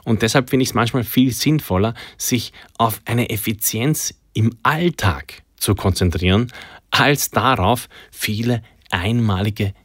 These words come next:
Gelegenheiten und Chancen zu haben. Wenn ich es nämlich schaffe, meine Tage grundsätzlich gut zu strukturieren, meine Werke gut zu strukturieren, meine Werke aufzubauen,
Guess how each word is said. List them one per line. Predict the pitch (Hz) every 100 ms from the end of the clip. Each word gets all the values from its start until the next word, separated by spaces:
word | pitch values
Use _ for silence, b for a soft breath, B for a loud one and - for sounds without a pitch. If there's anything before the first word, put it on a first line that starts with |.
| _
Gelegenheiten | - 98 117 127 107 92 92 95 90 -
und | 101 98 - _ -
Chancen | - 98 110 - 85 71 _ _ -
zu | - 85
haben. | 76 73 - - _ _ _ _ _ _ _ - - _ _ _ -
Wenn | 113
ich | 135
es | 120
nämlich | 120 110 -
schaffe, | - 143 - 82 - B B B
meine | - 95 92
Tage | - 104 110 117 104
grundsätzlich | 107 113 107 - 101 - 101 -
gut | - 101 -
zu | 98
strukturieren, | - 92 90 - 87 98 107 90 - B B B
meine | 95 95 90 90
Werke | 101 - - 98 - _ _
gut | - -
zu | -
strukturieren, | 87 90 85 90 90 85
meine | 85 87
Werke | 98 98 104 92 -
aufzubauen, | 104 110 - 104 85 87 87